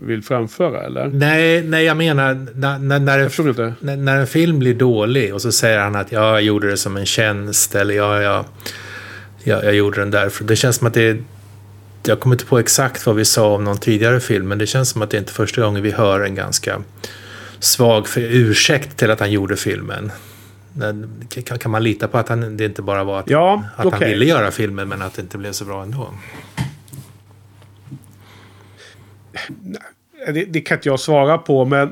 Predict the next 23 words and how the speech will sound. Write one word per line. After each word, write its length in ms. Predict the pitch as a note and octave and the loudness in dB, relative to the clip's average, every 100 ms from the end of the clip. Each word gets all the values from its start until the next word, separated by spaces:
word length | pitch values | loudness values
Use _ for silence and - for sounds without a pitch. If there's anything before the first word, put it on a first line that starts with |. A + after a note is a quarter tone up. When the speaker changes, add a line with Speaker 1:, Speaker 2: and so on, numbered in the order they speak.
| - | -2
Speaker 1:
men 140 | C#3+ | 0
jag 120 | C#3 | 0
tycker 240 | E3 D#3+ D#3+ | 0 0 0
att... 220 | - - - | -2 -12 -2
att, 300 | C#3 - - | -2 0 2
eh, 80 | |
jag 160 | C#3+ D3+ | 4 4
tror 120 | F#3 | 4
att 100 | E3 | 2
det, 340 | F3 E3+ E3+ F#3+ | 2 2 0 -2
det, 360 | F#3 F3 E3+ - | 0 2 2 -4
det, 600 | E3+ D#3+ D#3+ - G2 - | 0 2 2 0 -8 -4
kan 160 | F3 | 0
det 80 | F3+ | 2
vara 160 | F#3+ F#3+ | 4 4
det 160 | E3 | 4
du 100 | D#3 | 2
tänkte 320 | D3 D#3+ C#3+ | 0 0 0
på 100 | D3+ | -4
tidigare, 420 | C#3 F3 D#3 F#3 F3 | 0 2 2 4 4
var 180 | C3+ | 4
att 160 | C3 - | 2 2
vi, 260 | C3+ C3 | 2 2